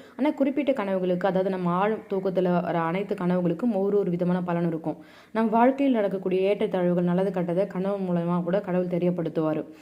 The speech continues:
இப்போ உங்க கனவுல வந்து திருமணம் நடக்கிற மாதிரி ஒரு கனவு வந்துச்சுன்றப்போ, அந்-, தங்களுக்கு ஏதாவது ஒரு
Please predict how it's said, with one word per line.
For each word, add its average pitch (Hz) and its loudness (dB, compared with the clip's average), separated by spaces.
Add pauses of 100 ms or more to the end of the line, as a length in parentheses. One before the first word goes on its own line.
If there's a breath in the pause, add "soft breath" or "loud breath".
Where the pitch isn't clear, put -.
(260 loud breath)
இப்போ 233 2
உங்க 220 -2
கனவுல 269 2
வந்து 202 0
திருமணம் 254 2
நடக்கிற 185 -2
மாதிரி 185 -2
ஒரு 180 -2
கனவு 175 0
வந்துச்சுன்றப்போ, 170 -2 (720 loud breath)
அந்-, 220 0
தங்களுக்கு 220 2
ஏதாவது 254 4
ஒரு 190 4